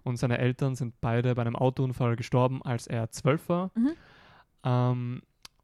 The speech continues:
Speaker 1: und jetzt in diesem Werk quasi verarbeitet er, als ob, also,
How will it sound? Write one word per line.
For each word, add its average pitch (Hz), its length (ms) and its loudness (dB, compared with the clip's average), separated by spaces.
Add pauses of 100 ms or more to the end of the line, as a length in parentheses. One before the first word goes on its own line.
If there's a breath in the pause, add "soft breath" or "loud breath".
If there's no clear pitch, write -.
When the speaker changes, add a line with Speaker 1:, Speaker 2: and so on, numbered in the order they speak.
(100)
Speaker 1:
und 120 420 0
jetzt 123 200 -2
in 139 120 -2
diesem 120 420 -2 (120)
Werk 117 580 0
quasi 117 680 -2
verarbeitet 127 540 2
er, 123 480 -2 (640)
als - 260 -2
ob, - 320 -2
also, 120 240 2